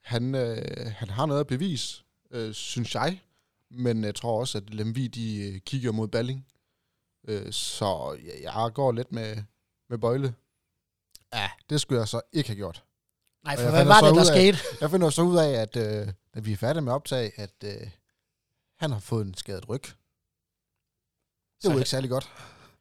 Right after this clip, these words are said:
Speaker 3: så havde du budt på Christian Jermin som topscorer, så
Speaker 1: Så
Speaker 3: havde
Speaker 1: har
Speaker 3: du
Speaker 1: jeg
Speaker 3: været
Speaker 1: haft
Speaker 3: lige
Speaker 1: stor,
Speaker 3: så,
Speaker 1: stor chance.
Speaker 3: så havde du været lige så tæt på, ja.
Speaker 1: <laughs> Ja, den var ikke særlig god.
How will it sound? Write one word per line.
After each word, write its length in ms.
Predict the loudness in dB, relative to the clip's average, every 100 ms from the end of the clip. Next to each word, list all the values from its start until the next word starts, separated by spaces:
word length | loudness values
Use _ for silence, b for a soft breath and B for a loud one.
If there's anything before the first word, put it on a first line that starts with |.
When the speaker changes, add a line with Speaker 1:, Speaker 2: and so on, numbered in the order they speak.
| -12
Speaker 3:
så 160 | -4 0
havde 160 | 0
du 80 | 0
budt 280 | 0 -2 -2
på 100 | -6
Christian 320 | -2 -2 -2 0
Jermin 340 | 2 0 -2
som 160 | -4 0
topscorer, 520 | 0 0 0 0 0
så 60 |
Speaker 1:
Så 60 | 0
Speaker 3:
havde 80 | 4
Speaker 1:
har 60 |
Speaker 3:
du 60 | 6
Speaker 1:
jeg 60 | 6
Speaker 3:
været 100 | 6
Speaker 1:
haft 60 |
Speaker 3:
lige 80 | 4
Speaker 1:
stor, 60 | 0
Speaker 3:
så, 40 |
Speaker 1:
stor 180 | 0 -2
chance. 300 | -2 -4 -8 -4
Speaker 3:
så 0 | 2
havde 60 | 4
du 40 |
været 140 | 4
lige 80 | 2
så 100 | -2
tæt 200 | 0 -2 0
på, 160 | -2
ja. 140 | -2 -6 b b b b b b b
Speaker 1:
<laughs> 680 | b b _ _ _ _ -8
Ja, 80 | -2
den 140 | 0
var 60 | -2
ikke 100 | -2
særlig 160 | -6
god. 120 | -8